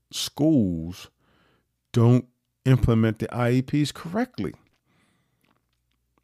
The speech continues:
It's either a resource problem or a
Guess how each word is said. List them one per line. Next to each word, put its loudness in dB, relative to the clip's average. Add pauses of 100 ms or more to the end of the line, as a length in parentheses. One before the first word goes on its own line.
(280)
It's -4
either 2
a -6
resource 0
problem -2 (880)
or 2
a 0